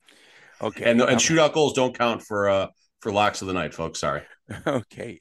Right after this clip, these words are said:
Speaker 1: I'm gonna have to go, uh, with the V G K, and I'm gonna probably go six to four.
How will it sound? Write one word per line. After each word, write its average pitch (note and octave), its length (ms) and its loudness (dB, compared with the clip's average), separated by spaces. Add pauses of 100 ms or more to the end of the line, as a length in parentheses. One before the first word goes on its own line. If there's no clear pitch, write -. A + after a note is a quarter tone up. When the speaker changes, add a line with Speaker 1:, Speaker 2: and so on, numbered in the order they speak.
Speaker 1:
I'm C3+ 220 0
gonna C3+ 320 -4
have G#2+ 220 -2
to A2 100 -16
go, A#2 420 4 (380)
uh, A2 260 2
with A2 220 2
the A2+ 80 -6
V G#2+ 220 -6
G G2 160 -8
K, A#2+ 480 4 (360)
and G#2+ 160 -2
I'm A#2+ 140 4
gonna A2 160 -2
probably A2 400 -2
go G2+ 300 -2
six - 420 -8
to F#2 120 -12
four. F#2 460 -4